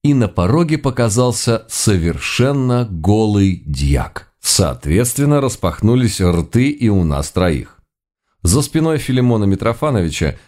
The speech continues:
возник польский черт, широко сверкающий лошадиной улыбкой. «А мы тут со скуки в картишки перекинулись. Не умеет играть пан Груздевский. Ох, не умеет.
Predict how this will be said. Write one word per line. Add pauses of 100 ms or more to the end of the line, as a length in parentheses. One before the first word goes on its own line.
возник
польский
черт, (120)
широко
сверкающий
лошадиной
улыбкой. (880)
«А
мы
тут
со
скуки
в
картишки
перекинулись. (280)
Не
умеет
играть
пан
Груздевский.
Ох,
не
умеет.